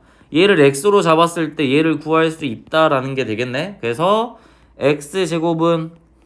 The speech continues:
팔의 제곱 더하기 십의 제곱 마이너스 이 곱하기 팔 곱하기 십에다가 코사인의 백이십. 근데 조심할 건 뭐야?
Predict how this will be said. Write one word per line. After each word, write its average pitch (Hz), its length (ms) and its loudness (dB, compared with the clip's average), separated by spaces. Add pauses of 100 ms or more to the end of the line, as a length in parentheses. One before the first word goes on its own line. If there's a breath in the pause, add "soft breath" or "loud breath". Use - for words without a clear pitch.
(280 soft breath)
팔의 202 400 4
제곱 180 360 0
더하기 170 800 4
십의 185 460 -4
제곱 160 400 -4
마이너스 117 960 -2
이 131 140 -2
곱하기 147 920 -4 (420 soft breath)
팔 160 240 2
곱하기 139 500 -4
십에다가 143 920 2 (400 soft breath)
코사인의 156 680 0
백이십. 113 680 -4
근데 165 320 0
조심할 151 400 -4
건 101 140 -6
뭐야? 98 320 -2